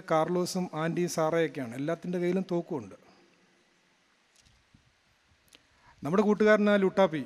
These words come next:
അയാൾ മാത്രമേ ഉള്ളൂ അതിനകത്തൊരു കുട്ടിച്ചാത്തൻ. അവൻ്റെ കയ്യിൽ ഒരു കുന്തമുണ്ട്. അതുകൊണ്ട് ഇന്നേ വരെ അയാൾ ആരെയും കുത്തിയിട്ട് പോലുമില്ല. അപ്പം അത്രയും നിർദോഷികളായ കൂട്ടുകാരായിരുന്നു നമ്മുടെ കൂടെ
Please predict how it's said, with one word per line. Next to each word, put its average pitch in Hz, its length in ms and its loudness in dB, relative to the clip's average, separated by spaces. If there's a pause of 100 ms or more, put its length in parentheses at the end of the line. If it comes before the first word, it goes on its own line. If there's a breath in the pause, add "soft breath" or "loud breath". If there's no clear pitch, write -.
(140)
അയാൾ 156 180 -2
മാത്രമേ 190 300 -2
ഉള്ളൂ 190 120 0
അതിനകത്തൊരു 185 360 -6
കുട്ടിച്ചാത്തൻ. 170 520 -2 (240)
അവൻ്റെ 160 220 -4
കയ്യിൽ 202 160 2
ഒരു 208 180 -2
കുന്തമുണ്ട്. 185 520 0 (100)
അതുകൊണ്ട് 175 320 -4
ഇന്നേ 202 280 2
വരെ 240 200 6
അയാൾ 220 160 6
ആരെയും 196 260 4
കുത്തിയിട്ട് 180 320 -2
പോലുമില്ല. 104 340 -10 (3750)
അപ്പം 185 140 6
അത്രയും 247 300 6
നിർദോഷികളായ 233 720 4
കൂട്ടുകാരായിരുന്നു 196 640 0
നമ്മുടെ 143 260 -6
കൂടെ 139 160 -8